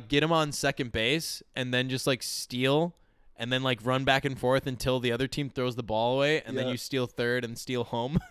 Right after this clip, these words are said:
Speaker 1: <laughs>
Speaker 2: Absolutely. There were definitely some hacks to that game, most definitely.
Speaker 1: Yeah, it wasn't a perfect game, but it was my perfect game.
Speaker 2: Absolutely. I mean, Pablo
Speaker 1: <laughs>
Speaker 2: Sanchez basically bats a thousand,
Speaker 1: Oh,
Speaker 2: so
Speaker 1: yeah.
Speaker 2: you can't go wrong
Speaker 1: Oh,
Speaker 2: there.
Speaker 1: yeah.
Speaker 2: Oh, shit. Well, final thoughts, Tom,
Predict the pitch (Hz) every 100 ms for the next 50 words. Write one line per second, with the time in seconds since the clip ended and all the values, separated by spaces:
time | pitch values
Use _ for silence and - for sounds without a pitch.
0 | - - 196 101 - - 117 120 120 120
1 | 117 302 - - 147 156 151 156 151 156
2 | - 127 139 117 - - 117 113 120 110
3 | 117 113 - 113 113 110 110 135 117 76
4 | 67 131 135 143 175 165 160 - 135 127
5 | 123 123 110 120 113 113 107 117 117 117
6 | - 92 - 80 - - 50 131 131 -
7 | - 117 110 147 175 - 180 170 - 147
8 | - 135 - 139 - - 117 110 113 -
9 | - 98 85 - 107 139 135 120 117 -
10 | 139 143 113 - 107 87 - 185 160 135
11 | 90 - - _ _ - - - 143 135
12 | - 127 110 147 240 233 196 262 247 -
13 | 294 381 - 370 370